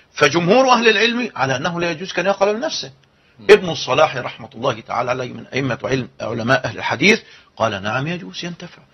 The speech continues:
Speaker 1: هذا ثواب أنا مأجور عليه وأنا بتنازل عنه لهذا المسكين الميت، فلا بأس ولا حرج".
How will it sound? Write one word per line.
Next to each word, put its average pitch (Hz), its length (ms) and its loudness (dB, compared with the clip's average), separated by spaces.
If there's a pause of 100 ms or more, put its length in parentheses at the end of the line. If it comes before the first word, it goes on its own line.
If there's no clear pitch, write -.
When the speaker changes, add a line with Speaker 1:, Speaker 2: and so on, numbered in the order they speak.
(120)
Speaker 1:
هذا 143 260 2
ثواب 143 380 4
أنا 156 280 0
مأجور 127 520 -4
عليه 165 380 4 (380)
وأنا 156 420 6
بتنازل 147 680 2
عنه 160 640 -2
لهذا 143 480 0
المسكين 147 680 -2
الميت، 131 460 -2 (280)
فلا 107 220 -2
بأس 135 240 0
ولا 175 100 2
حرج". - 100 -6